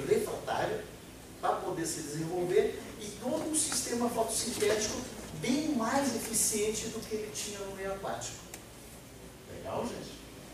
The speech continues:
A partir disso, ele se distancia do mundo animal. Tá?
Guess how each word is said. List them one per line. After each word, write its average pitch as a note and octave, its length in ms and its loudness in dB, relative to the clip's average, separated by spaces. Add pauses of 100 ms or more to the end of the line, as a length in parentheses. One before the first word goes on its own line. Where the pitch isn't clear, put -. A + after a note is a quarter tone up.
(180)
A B2 60 -8
partir - 420 -2
disso, - 500 2 (160)
ele G#3+ 180 2
se A3+ 220 2
distancia - 840 2
do G#3+ 180 -2
mundo A3 180 0
animal. - 460 0 (840)
Tá? - 240 -10